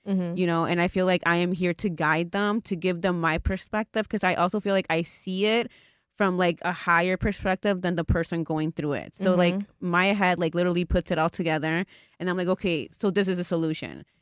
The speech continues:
Speaker 2: And I know that to, sometimes to people, it doesn't come easily.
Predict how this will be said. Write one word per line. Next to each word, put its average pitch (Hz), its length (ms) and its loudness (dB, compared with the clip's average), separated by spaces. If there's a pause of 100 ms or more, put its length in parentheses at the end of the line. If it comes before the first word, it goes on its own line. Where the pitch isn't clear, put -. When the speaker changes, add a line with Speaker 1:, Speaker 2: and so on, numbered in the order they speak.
Speaker 2:
And 196 140 0
I 196 80 4
know 202 160 4
that 185 220 2 (160)
to, 190 100 -4
sometimes 196 520 -2
to - 100 -6
people, 185 300 0
it 185 100 2
doesn't 180 260 0
come 170 220 -2
easily. 165 420 -4